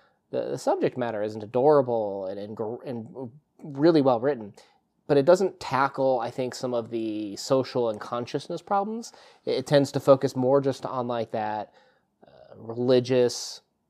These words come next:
you know, purpose of the soul, which, you know, if you, if you didn't know <laughs> that Jean Toomer wasn't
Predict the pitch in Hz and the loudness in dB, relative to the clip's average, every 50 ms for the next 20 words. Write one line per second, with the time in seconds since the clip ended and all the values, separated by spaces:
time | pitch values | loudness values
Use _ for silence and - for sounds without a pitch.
0 | _ - - 117 107 101 98 98 95 92 - - - 135 - 131 - - 123 110 | _ -14 -12 -10 -10 -8 -8 -10 -10 -12 -4 -2 -2 0 0 -2 -4 -4 -4 -4
1 | 110 - - - 127 127 131 147 160 165 - - _ _ _ _ _ _ - 123 | -8 -6 -2 0 2 2 2 0 -2 -4 -6 -14 _ _ _ _ _ _ -2 -2
2 | 120 113 - - 127 117 113 104 101 95 95 98 95 - 120 - - - 135 139 | -2 -2 -4 -8 -8 -8 -6 -6 -6 -6 -8 -8 -10 -12 -14 -14 -8 -2 0 0
3 | 135 127 - 143 - 147 151 156 143 185 190 190 160 143 151 147 151 147 156 143 | 0 -2 -4 -4 2 4 4 6 8 8 8 8 8 8 10 12 12 12 10 8
4 | 131 127 - 160 139 120 - - - - _ _ - - - 151 147 139 139 131 | 6 6 6 6 6 6 4 0 -10 -20 _ _ -10 0 2 4 4 4 4 4
5 | - 143 143 139 131 120 113 113 131 135 131 127 139 127 120 113 | 4 4 4 4 4 2 4 6 6 6 6 6 4 2 2 0